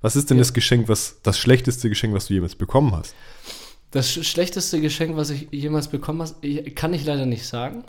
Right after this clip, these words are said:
Speaker 1: Weißt du nicht?
Speaker 2: Weil ich mich daran nicht erinnern kann, aber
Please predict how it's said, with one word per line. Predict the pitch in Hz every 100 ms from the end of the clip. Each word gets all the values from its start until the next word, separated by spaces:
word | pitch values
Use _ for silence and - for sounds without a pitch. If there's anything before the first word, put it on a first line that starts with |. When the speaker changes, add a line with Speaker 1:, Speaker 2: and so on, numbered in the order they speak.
| -
Speaker 1:
Weißt | 110 -
du |
nicht? | 104 123 - - -
Speaker 2:
Weil | 131 139
ich | 147 151
mich | 165 156
daran | - 147 156
nicht | 156 156
erinnern | 139 165 208 185
kann, | - 156 170
aber | - 156 185 185